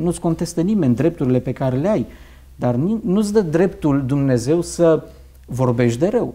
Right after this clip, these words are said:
nu-ți dă dreptul Dumnezeu să vulnerabilizezi credibilitatea unui om doar pentru că te formează societatea și grupurile în care funcționezi și probabil contextul în care te găsești să de-, să, să nu crezi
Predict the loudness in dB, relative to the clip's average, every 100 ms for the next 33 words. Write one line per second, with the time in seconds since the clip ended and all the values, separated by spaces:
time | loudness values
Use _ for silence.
0 | -4 0 2 2 2 2 0 0 2 4
1 | 2 2 -2 -2 0 0 0 -6 -20 -20
2 | -20 -8 0 2 4 4 4 4 4 4
3 | 4 2 2 2 4 4 4 4 2 2
4 | 4 4 4 2 2 2 0 0 -2 -4
5 | -6 -2 -2 0 -4 -12 -20 -20 -8 0
6 | 0 2 2 4 2 2 -2 0 -2 -2
7 | 0 0 2 2 0 -4 -10 -4 0 2
8 | 2 2 2 4 2 2 0 0 0 -2
9 | 0 2 2 0 -10 -20 -20 -12 -6 -6
10 | -6 -2 0 2 2 2 0 0 -2 0
11 | 2 2 2 0 -2 -4 -2 -4 -4 -12
12 | -20 -14 -8 -6 2 4 4 0 2 2
13 | 2 -12 -8 -8 -8 -14 -10 0 4 4
14 | 4 4 4 0